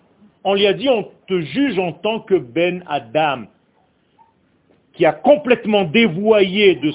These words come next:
sa notion de Ben Adam et qui est devenu un monstre. Et donc on va te juger par rapport au décalage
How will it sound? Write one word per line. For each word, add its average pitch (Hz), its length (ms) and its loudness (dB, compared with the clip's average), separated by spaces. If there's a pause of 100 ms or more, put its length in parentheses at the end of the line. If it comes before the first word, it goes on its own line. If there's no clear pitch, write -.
(120)
sa 156 160 2
notion 190 500 -2
de 156 140 -4
Ben 151 200 -2
Adam 160 360 -2 (140)
et 175 100 0
qui 180 100 -2
est 175 40 -2
devenu 151 360 0
un 135 100 -4
monstre. 110 440 -12 (1120)
Et - 80 -10
donc 196 220 2
on 202 80 2
va 190 140 4
te 208 160 0
juger 185 340 0
par 196 180 0
rapport 180 320 2
au 175 80 0
décalage 202 880 0